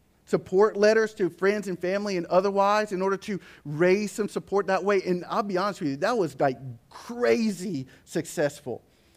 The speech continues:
I know it's weird for some people, "I send letters, why?" Folks, at the end of the day, if you're a follower of Jesus, you're a missionary too.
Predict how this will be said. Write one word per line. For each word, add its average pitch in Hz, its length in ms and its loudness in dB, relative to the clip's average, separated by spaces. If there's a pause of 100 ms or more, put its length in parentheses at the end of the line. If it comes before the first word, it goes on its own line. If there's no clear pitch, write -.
(280)
I 180 80 0
know 208 120 4
it's 226 140 2
weird 226 200 2
for 220 80 -6
some 214 180 0
people, 180 180 2
"I 139 100 -4
send 226 260 -6
letters, 185 400 -2
why?" 196 140 -2 (480)
Folks, 220 240 -4
at 165 140 -6
the 202 80 -4
end 233 80 0
of 190 80 2
the 156 40 -6
day, 175 280 4
if 151 160 -8
you're 214 100 0
a 180 60 0
follower 175 240 -2
of 135 80 -6
Jesus, 156 340 -8
you're 170 220 0
a - 20 -2
missionary 139 560 -4
too. 170 260 -6